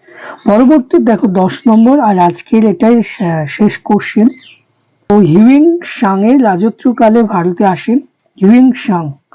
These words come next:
কার রাজত্বকালে ভারতে আসেন? হিউয়েন সাং, আম, যে পয়েন্টগুলো দেখো দেওয়া আছে, দ্বিতীয় চন্দ্রগুপ্ত, হর্ষবর্ধন কনিষ্ক এবং প্রথম চন্দ্রগুপ্ত।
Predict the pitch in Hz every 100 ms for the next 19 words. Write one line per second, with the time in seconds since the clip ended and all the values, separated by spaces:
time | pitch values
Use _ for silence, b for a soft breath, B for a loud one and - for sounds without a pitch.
0 | b b b - 208 214 226 202 220 -
1 | 202 208 240 220 175 175 180 170 139 196
2 | 269 - _ - 214 226 254 240 - 233
3 | 220 254 254 B B B B B - 196
4 | 185 180 180 175 208 196 202 208 226 214
5 | 247 220 214 214 190 185 202 202 240 175
6 | 185 - 226 247 254 233 233 220 220 -
7 | 233 202 151 - 214 208 190 220 208 185
8 | 185 208 - - 285 339 226 185 202 -
9 | 208 - 262 254 208 190 165 165 -